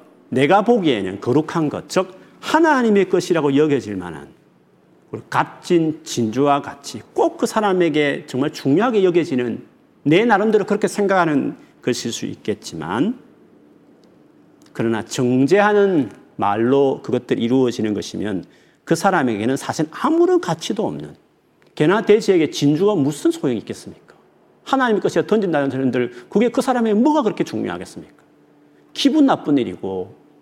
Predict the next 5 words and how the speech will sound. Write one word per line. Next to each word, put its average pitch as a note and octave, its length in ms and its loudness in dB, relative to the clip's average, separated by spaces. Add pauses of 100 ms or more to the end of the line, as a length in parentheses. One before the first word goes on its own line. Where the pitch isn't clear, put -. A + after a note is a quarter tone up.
짓밟아버리고, G2+ 920 -4 (500)
도리어 A#2 320 -4
대들고, A2+ 680 0 (420)
나를 F#2+ 180 -6
물어버리는, B2 800 2